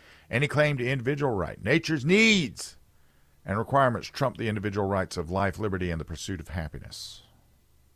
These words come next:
So, <sighs> good luck.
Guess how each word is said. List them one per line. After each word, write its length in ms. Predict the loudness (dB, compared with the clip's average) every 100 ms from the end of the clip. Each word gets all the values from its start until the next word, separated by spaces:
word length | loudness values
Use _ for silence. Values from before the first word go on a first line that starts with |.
| _
So, 440 | -10 -2 -2 -2 -6 _ _ _ -20 _ _ _ _ _ _ _ _ _ _ _ _ _ _ _ _ _ -20
<sighs> 920 | -16 -16 -16 -18 -20 -20 _ _ -6
good 160 | -2 0
luck. 320 | -2 -4